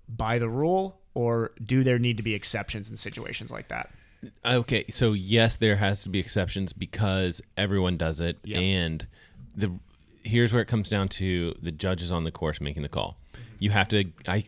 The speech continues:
Speaker 2: in that situation where we're making exceptions to the, like, you know, if the rule is don't draft behind team vehicles, then that's the rule, right? We all know that that just happens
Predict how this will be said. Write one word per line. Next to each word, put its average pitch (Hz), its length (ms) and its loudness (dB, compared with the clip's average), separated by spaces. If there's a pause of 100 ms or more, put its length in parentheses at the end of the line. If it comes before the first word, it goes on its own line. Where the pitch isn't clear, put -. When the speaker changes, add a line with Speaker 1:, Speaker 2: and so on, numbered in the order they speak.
Speaker 2:
in 101 200 0
that 98 200 2
situation 107 500 0
where 98 120 2
we're 92 100 0
making 92 320 0
exceptions 90 720 -4
to - 100 -4
the, 92 100 0 (200)
like, 85 200 -2
you 82 80 -6
know, 78 140 -4
if 92 120 -8
the 110 80 -2
rule 110 220 2
is 98 200 2
don't 87 240 -2
draft 78 260 -4
behind 76 400 -6
team 80 220 -4
vehicles, 69 420 -6 (280)
then 104 120 2
that's 92 200 0
the 92 100 -4
rule, 78 280 -6
right? 73 240 -2 (280)
We 120 160 6
all 110 120 4
know 95 300 4
that 85 120 -6
that 78 160 -2
just 78 120 -10
happens - 480 -8